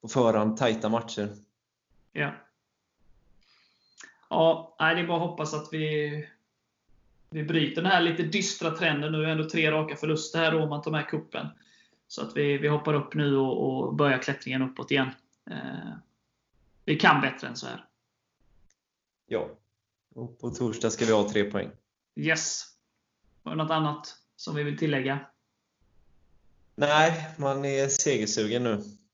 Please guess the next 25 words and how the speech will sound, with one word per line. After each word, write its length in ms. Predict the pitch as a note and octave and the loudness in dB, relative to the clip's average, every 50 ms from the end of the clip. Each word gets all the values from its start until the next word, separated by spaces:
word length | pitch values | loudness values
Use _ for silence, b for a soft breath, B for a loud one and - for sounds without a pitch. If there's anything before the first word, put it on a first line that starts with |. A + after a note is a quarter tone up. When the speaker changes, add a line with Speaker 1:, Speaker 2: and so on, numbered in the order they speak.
| _ _ _ | _ _ _
Speaker 1:
Man 200 | - A2+ A#2 A2+ | -8 -4 -4 0
vill 120 | A2 A#2 A2 | 0 2 4
bara 140 | A#2 A2+ A2 | 6 4 4
glömma 560 | G#2 G#2 A#2 A#2+ A2+ G#2+ G2 F#2+ G2 G#2 A2 | 4 4 2 2 4 2 2 2 2 2 2
det 80 | A2+ | 2
här 140 | A2 G#2 G#2 | 2 2 0
debaclet 720 | G#2 G#2 G#2 - - A2+ A2 A#2 G#2+ - - - A2 G2+ - | -2 -4 -4 -4 -2 2 2 2 2 2 -4 -6 -6 -4 -4
igår 320 | A2 A2 A#2 G#2+ G#2 G#2+ | -2 0 0 0 0 0
fortast 560 | G#2+ - - B2 - - _ - F2 - - B2+ | -4 -6 -10 -10 -12 -8 _ -4 -4 -2 0 4
möjligt. 480 | B2+ A#2+ A2+ G2+ G#2 A2 A2 G#2+ - | 4 6 6 6 4 4 2 0 -4
Jag 80 | G#2 - | -6 -4
ska 120 | - - | -2 -2
ju 80 | A#2+ A2 | -2 -2
till 100 | A2+ A#2+ | 0 4
Varberg 400 | B2 A#2+ G#2 F#2+ F2 F2+ G#2+ A#2 | 6 6 6 6 6 4 4 4
imorgon, 220 | B2 B2 A#2 A2 | 4 4 2 2
det 60 | A2 | 0
ser 140 | G#2+ - B2+ | -2 -2 -4
jag 60 | A#2 | -4
inte 100 | A2+ A2+ | -4 -2
direkt 240 | A2 A2+ A2 G#2+ - | 0 0 0 0 2
fram 200 | - A#2+ A2 G#2 | 0 2 2 2
emot 220 | G2+ G#2+ A2+ G#2+ A2 | 0 -2 -2 -2 -2
nu, 160 | A#2+ G#2+ G#2+ | -2 -2 -2
men 300 | G#2+ A2 A2 A2 A2 | -2 -4 -6 -6 -10